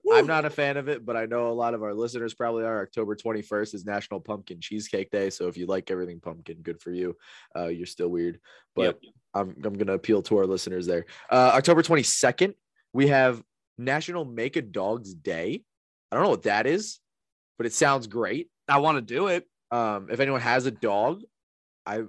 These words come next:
Speaker 2: I would love to pet it 'cause I think that's kind of what this is referring to.
Speaker 1: I just
Speaker 2: So
Speaker 1: wanna
Speaker 2: let me
Speaker 1: hang
Speaker 2: know.
Speaker 1: out, you know, just
Speaker 2: Yeah.
Speaker 1: take it on a walk,
Speaker 2: Um,
Speaker 1: hang out with it.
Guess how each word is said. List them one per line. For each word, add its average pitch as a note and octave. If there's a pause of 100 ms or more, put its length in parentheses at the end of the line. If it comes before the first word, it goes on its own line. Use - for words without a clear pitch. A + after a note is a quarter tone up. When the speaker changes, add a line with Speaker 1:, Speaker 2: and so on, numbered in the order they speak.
Speaker 2:
I G#2
would G#2+
love G#2+
to E2+
pet G#2+
it -
'cause G2+
I F#2+
think G#2
that's F#2+
kind G2
of F#2
what F#2
this G2
is F#2
referring F#2+
to. C#3 (440)
Speaker 1:
I F#3
just A3
Speaker 2:
So D4+
Speaker 1:
wanna D4+
Speaker 2:
let -
me A#3+
Speaker 1:
hang G3+ (120)
Speaker 2:
know. G3
Speaker 1:
out, B2
you G2+
know, C3
just D3
Speaker 2:
Yeah. E3+
Speaker 1:
take C#3+
it D#3
on C#3+
a A#2
walk, C3 (800)
Speaker 2:
Um, G2
Speaker 1:
hang A#2
out C3+
with C#3+
it. D3+